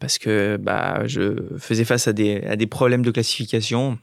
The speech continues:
Euh, il faut savoir qu'en natation paralympique, il y a dix catégories, euh, par rapport au, au handicap, euh, de chacun. S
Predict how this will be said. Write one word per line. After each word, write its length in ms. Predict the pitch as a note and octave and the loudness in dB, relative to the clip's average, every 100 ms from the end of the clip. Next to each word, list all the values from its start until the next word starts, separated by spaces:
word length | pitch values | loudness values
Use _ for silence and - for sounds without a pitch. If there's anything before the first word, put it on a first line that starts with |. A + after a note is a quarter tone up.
| - | -6
Euh, 200 | G#2 G2+ G#2 | -2 0 -2
il 60 | |
faut 80 | A2 | 0
savoir 320 | A2+ A2+ B2 | 0 2 0
qu'en 400 | - G#2 G2 G2+ | 2 2 2 0
natation 400 | G#2 G#2 A2+ - | -2 -2 -2 -2
paralympique, 560 | A2+ G#2 G#2 G#2+ C3+ - | -2 0 -2 -2 -4 -2
il 40 | |
y 20 | G#2+ | -2
a 20 | |
dix 240 | G#2 A2+ | -2 -4
catégories, 600 | C3 B2+ - G#2+ G#2 C3+ C#3+ | -2 0 0 0 2 0 -4
euh, 60 | G#2+ | -8
par 120 | - | -6
rapport 300 | G2+ G2+ G#2+ | -6 -4 -4
au, 240 | G2+ G2+ - | -4 -6 -8
au 100 | G#2 | -6
handicap, 480 | G#2 G#2 - A2 - | -4 -4 -2 -4 -2
euh, 120 | G2+ G2+ | -6 -4
de 100 | G#2+ | -6
chacun. 400 | - G2+ C3 D#3+ _ - - - | -4 -2 -2 -4 _ -16 -16 -4
S 180 | A#2+ B2 | -2 0